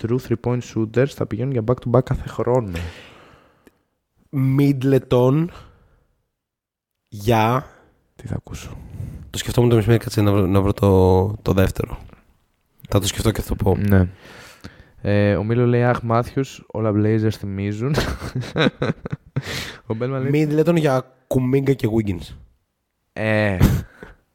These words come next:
Speaker 1: ε, δεν, μμ.
Speaker 2: Όχι Kuminga, θέλει κάτι, κάτι καλύτερο.
Speaker 1: Ναι.
Speaker 2: Ναι, όχι, δεν βγαίνει.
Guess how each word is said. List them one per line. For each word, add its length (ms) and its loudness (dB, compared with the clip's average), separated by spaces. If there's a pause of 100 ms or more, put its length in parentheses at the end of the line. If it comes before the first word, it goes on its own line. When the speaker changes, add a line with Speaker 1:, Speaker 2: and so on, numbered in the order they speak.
(240)
Speaker 1:
ε, 100 4
δεν, 220 6 (1000)
μμ. 200 4 (840)
Speaker 2:
Όχι 200 0
Kuminga, 400 -2
θέλει 180 -2
κάτι, 280 -4 (120)
κάτι 220 -6
καλύτερο. 440 -8 (1000)
Speaker 1:
Ναι. 420 6 (120)
Speaker 2:
Ναι, 280 -2
όχι, 220 -2
δεν 80 -6
βγαίνει. 240 -4